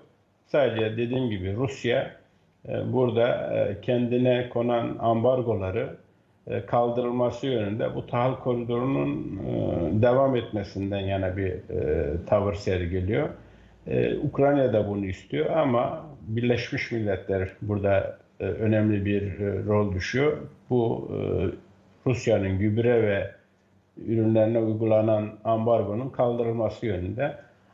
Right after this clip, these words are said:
Ama, e, Rusya da zaten, m, daha avantajlı durumda. Rusya, e,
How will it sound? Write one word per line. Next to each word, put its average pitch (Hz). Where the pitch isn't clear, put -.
Ama, 69
e, -
Rusya 127
da 127
zaten, 123
m, 117
daha 113
avantajlı 101
durumda. 95
Rusya, 104
e, 87